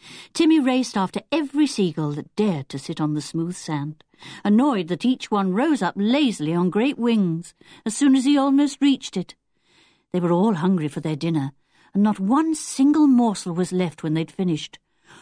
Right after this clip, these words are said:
Cookie had made a tremendous steam pudding with lashings of treacle, which was, as usual, a huge success.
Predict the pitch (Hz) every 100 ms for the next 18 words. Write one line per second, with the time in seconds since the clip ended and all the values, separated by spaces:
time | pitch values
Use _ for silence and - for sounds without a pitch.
0 | _ - 320 311 220 175 156 165 156 147
1 | - 160 165 165 254 269 254 247 - -
2 | - 185 190 214 - 180 147 135 135 _
3 | - - - 143 147 170 220 - 160 151
4 | 143 156 - - 190 - 139 - _ _
5 | _ - 147 - 147 180 135 - 147 131
6 | 156 185 110 143 131 _ - 311 320 160
7 | 113 - - - - 175 151 - _